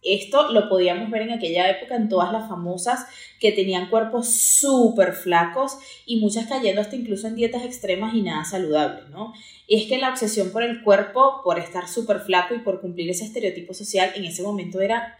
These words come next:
enorme. Y nos bombardeaban, pues, todo el tiempo con imágenes de chicas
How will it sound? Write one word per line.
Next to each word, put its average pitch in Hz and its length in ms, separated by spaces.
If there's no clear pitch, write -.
enorme. 156 840
Y 240 260
nos 262 160
bombardeaban, 196 760
pues, 214 260
todo 175 160
el 175 180
tiempo 240 800
con 208 300
imágenes 190 440
de 190 120
chicas 214 480